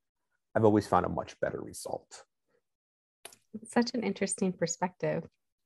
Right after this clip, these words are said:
Speaker 2: And this is the difference between somebody who eats gluten and somebody who doesn't.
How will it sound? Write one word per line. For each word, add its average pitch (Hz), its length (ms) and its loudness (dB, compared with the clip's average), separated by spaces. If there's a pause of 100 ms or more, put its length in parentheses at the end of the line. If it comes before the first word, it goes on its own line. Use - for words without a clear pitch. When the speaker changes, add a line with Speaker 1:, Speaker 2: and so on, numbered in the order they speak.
Speaker 2:
And 196 120 8
this 202 120 6
is 196 140 2
the 196 120 4
difference 165 540 2
between 175 640 4 (280)
somebody 196 340 10
who 196 100 10
eats 185 220 8
gluten 170 260 4
and 190 140 4
somebody 165 320 4
who 165 80 2
doesn't. 180 400 2